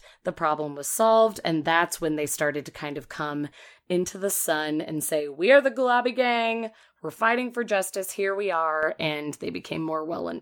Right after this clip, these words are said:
well known and still are alive and working today. So they are fighting the good fight. It's very, very cool. Started as,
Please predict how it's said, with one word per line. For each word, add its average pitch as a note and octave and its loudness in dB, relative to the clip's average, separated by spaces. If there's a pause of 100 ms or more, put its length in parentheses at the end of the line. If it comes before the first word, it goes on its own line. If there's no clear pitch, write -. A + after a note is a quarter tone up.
(160)
well E3+ 4
known D#3+ -2
and F3 2
still D#3 0
are D3+ 2
alive D#3 -4
and F3 -4
working D#3 -8 (680)
today. F#3 2 (240)
So E3+ 4
they E3+ 4
are G#3 8
fighting F#3+ 6
the F3 2
good E3 2
fight. D3+ 4
It's D#3+ -4
very, E3 0
very D#3+ 2
cool. D3+ 0
Started D#3+ 0
as, D#3+ 2